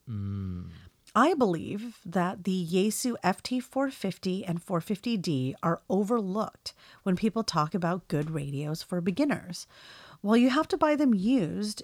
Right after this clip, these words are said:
Speaker 2: you can get them for as low as four hundred dollars. I encourage
Speaker 1: That's not
Speaker 2: people
Speaker 1: bad.
Speaker 2: to travel to Hamfest because eBay prices are inflated.
Speaker 1: I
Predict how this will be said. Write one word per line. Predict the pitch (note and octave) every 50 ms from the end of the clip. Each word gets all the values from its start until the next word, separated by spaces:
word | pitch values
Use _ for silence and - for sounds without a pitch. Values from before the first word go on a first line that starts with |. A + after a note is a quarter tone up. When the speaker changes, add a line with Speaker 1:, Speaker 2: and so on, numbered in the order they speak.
| -
Speaker 2:
you | G3 E3+ E3+ G#3+ B3+
can | B3 - D4 B3
get | A3+ B3+ D4 -
them | - F4 D#4
for | C4+ - C#4
as | C4+ C4 A3 A3
low | A#3 A#3+ C4 C#4
as | C4+ -
four | - - - A3 A3+ B3 C4
hundred | B3+ - B3+ B3 A#3+ C4 C4 G#3 F3
dollars. | G3 G3+ B3+ D#4+ C#4+ E3 - - - E3+ - - - - - - - - - - - _
I | G#3+
encourage | A3 A3+ A3 - - - C4 D4+ F#4 F4+ -
Speaker 1:
That's | F#4+ F#4+
not | A#3 G#3+ - -
Speaker 2:
people | - G3 F#3 F#3 G3 F#3+
Speaker 1:
bad. | -
Speaker 2:
to | - F#3
travel | - - G#3 F3 F3 F#3 F#3
to | - G3
Hamfest | D#3+ C#3 E3+ F3+ G3 G#3+ G#3+ - - - E3+ D#3 - -
because | - F3 - F#3+ D3 D3+ - _
eBay | - G#3+ A3 F#3 F3+ D3+ C#3+ -
prices | - C#3+ C#3+ C3+ - - D#3 D3 - -
are | - D3 C#3
inflated. | C3 C3 C3 - - D3+ C#3+ C3 - - - - - _ _ _ _ _ _ _ _ - - - - - - - _ _ _ _ _ _ _ _ _ _ _ _ _ _ _ _ _ _ _ _ -
Speaker 1:
I | - E3+ A3+ C4+ C4+